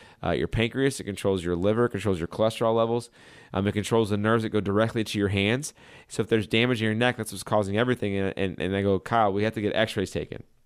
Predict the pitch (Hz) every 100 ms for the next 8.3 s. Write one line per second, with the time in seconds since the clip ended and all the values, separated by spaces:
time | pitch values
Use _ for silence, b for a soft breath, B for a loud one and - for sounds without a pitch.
0 | _ - 117 110 101 123 135 117 107 135
1 | 151 117 101 95 95 - B B B 113
2 | 120 - 131 123 123 117 107 110 - 110
3 | 107 107 - 101 98 104 101 98 - 95
4 | 92 B B B - 110 104 - 120 120
5 | 113 110 104 104 98 95 - 107 101 92
6 | - B B B 107 117 117 117 110 135
7 | 135 147 110 104 101 101 101 101 113 117
8 | 113 92